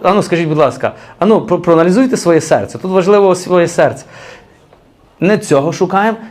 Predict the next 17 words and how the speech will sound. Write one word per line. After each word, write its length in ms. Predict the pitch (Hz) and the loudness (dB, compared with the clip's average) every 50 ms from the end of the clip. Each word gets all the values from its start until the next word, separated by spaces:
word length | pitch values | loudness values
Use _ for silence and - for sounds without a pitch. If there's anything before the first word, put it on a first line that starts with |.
| - _ _ _ | -20 _ _ _
Коли 240 | - 143 143 185 254 | -2 0 2 2 4
я 120 | 269 254 | 4 4
буду 260 | 220 196 254 247 254 214 | 4 2 2 0 0 0
працювати 500 | - 202 196 - 214 214 226 220 220 196 | 0 0 -2 0 0 0 2 2 2 2
на 80 | 196 | 2
роботі, 400 | 190 190 180 214 220 214 214 175 | 2 2 4 4 4 2 2 0
буду 220 | 156 185 175 190 190 | 0 0 2 2 2
мати 280 | 202 190 185 - 156 | 0 0 0 -2 -4
більше, 380 | 143 143 202 233 247 240 - 233 - 196 | -2 0 0 0 0 0 0 -2 -2 0
я 360 | 190 202 214 226 233 220 208 | 0 2 4 4 4 2 2
нарешті 420 | 208 208 208 208 202 190 - 220 | 0 0 0 0 0 -2 -2 -2
можу 240 | 208 202 196 180 196 | 0 0 2 2 2
розслабитись, 500 | 185 175 175 - 202 202 185 196 175 147 | 2 2 2 2 0 0 0 -2 -2 -2
буду 180 | 156 170 160 175 | -2 0 0 2
мати 200 | 180 175 175 175 | 0 0 -2 -2
більше 260 | 156 170 156 - 156 | -2 -2 -2 -4 -4
часу. 360 | - - 131 107 - - - | -4 -4 -4 -4 -4 -8 -18